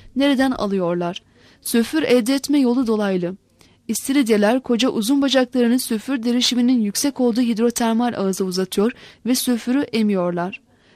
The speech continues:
Sülfür istiridyenin bacaklarından emildikten sonra kan yoluyla solungaçlardaki bakterilere taşınıyor.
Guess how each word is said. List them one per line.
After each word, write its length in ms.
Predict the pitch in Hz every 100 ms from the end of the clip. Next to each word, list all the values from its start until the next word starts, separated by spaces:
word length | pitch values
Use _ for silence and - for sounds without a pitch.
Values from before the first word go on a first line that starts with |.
| _ -
Sülfür 500 | 247 240 285 330 339 -
istiridyenin 600 | 233 - 285 294 269 262
bacaklarından 720 | 226 240 233 254 254 247 254
emildikten 680 | - 208 214 214 - 262 262
sonra 360 | - 185 196 - - -
kan 220 | 269 294
yoluyla 380 | 277 240 233 254
solungaçlardaki 880 | 233 226 220 226 - 226 226 269 220
bakterilere 580 | 220 - 214 214 208
taşınıyor. 680 | 208 190 - 180 170 175